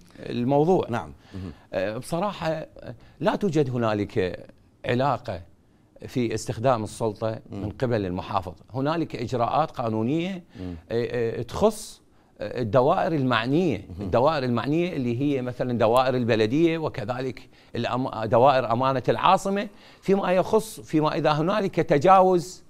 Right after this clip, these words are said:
Speaker 1: من عدمه.
Speaker 2: نعم.
Speaker 1: هذا الموضوع واضح. ثم هنالك موضوع آخر اللي هو اللاكن
Speaker 2: نعم.
Speaker 1: اللي أشرت إليه آني.
Speaker 2: نعم.
Speaker 1: إنه بأي حق،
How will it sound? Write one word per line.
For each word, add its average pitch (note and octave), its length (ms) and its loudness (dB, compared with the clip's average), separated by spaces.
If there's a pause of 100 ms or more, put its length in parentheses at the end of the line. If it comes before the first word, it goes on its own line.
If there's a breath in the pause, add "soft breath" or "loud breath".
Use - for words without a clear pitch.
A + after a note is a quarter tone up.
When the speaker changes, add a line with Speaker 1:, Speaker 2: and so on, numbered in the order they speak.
Speaker 1:
من C3 140 0
عدمه. A2+ 400 2 (340)
Speaker 2:
نعم. G2 200 -6 (300 soft breath)
Speaker 1:
هذا A3 280 4
الموضوع F3+ 560 2 (180)
واضح. - 540 2 (340 soft breath)
ثم G#3+ 240 2 (340)
هنالك F#3 420 -2
موضوع E3+ 540 0
آخر D3+ 320 2 (120)
اللي C#3+ 240 2
هو D#3+ 160 6
اللاكن D#3+ 580 6 (260)
Speaker 2:
نعم. A#2+ 160 0
Speaker 1:
اللي C3+ 280 0 (380)
أشرت C3 540 -2
إليه A#2+ 340 0
آني. B2+ 200 -4
Speaker 2:
نعم. G#2 260 -4 (600 soft breath)
Speaker 1:
إنه F3 260 4
بأي F3+ 380 2
حق، - 340 -4